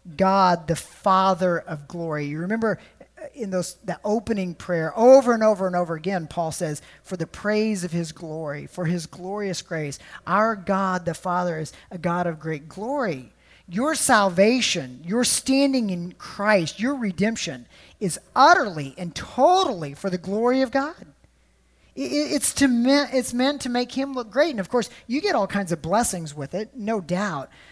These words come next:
Um, but your life as a believer is to bring him glory. But all those blessings that you receive, those are hard to understand. It's hard to wrap your minds around. So notice Paul's prayer.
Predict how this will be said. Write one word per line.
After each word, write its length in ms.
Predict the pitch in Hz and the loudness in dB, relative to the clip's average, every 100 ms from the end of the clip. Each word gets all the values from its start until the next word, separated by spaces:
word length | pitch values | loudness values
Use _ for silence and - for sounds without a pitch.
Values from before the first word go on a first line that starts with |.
| - | -8
Um, 100 | 190 | -6
but 120 | 180 | -4
your 220 | 196 302 294 | -4 -4 -4
life 400 | 208 226 240 208 | -4 -2 -2 -2
as 140 | 175 | -6
a 40 | |
believer 540 | 160 160 185 254 190 160 | -6 -6 -8 -8 -8 -8
is 160 | 147 | -8
to 120 | - 160 | -8 -12
bring 520 | 139 175 214 240 226 | -10 -8 -6 -6 -6
him 380 | - 240 214 170 | -6 -6 -8 -10
glory. 600 | 175 196 226 196 143 131 - - - _ _ | -12 -10 -8 -8 -8 -12 -18 -20 -20 _ _
But 120 | - 208 | 2 8
all 240 | 285 339 | 10 8
those 240 | 330 294 | 6 -2
blessings 640 | 196 196 233 254 - 269 233 | -6 -2 -2 -2 -4 -6 -6
that 160 | 208 | -8
you 160 | 202 202 | -8 -10
receive, 720 | 196 180 - 190 226 269 - _ _ _ _ _ - | -8 -8 -8 -8 -8 -10 -14 _ _ _ _ _ -20
those 140 | 370 | -14
are 100 | 359 | -12
hard 400 | 170 - 220 226 | -12 -6 -4 -2
to 100 | 202 | -2
understand. 640 | 196 190 175 - 240 240 165 | -4 -6 -6 -6 -6 -6 -8
It's 140 | 160 | -10
hard 300 | - 220 233 | -10 -8 -6
to 80 | 202 | -6
wrap 340 | 180 196 202 | -2 -2 -2
your 100 | 196 | -6
minds 380 | 180 185 202 196 | -6 -4 -4 -6
around. 200 | 180 156 | -8 -10
So 120 | - | -6
notice 340 | 196 226 294 - | -2 0 0 -4
Paul's 360 | - 247 254 | -8 -8 -8
prayer. 420 | - - 196 131 | -8 -6 -6 -6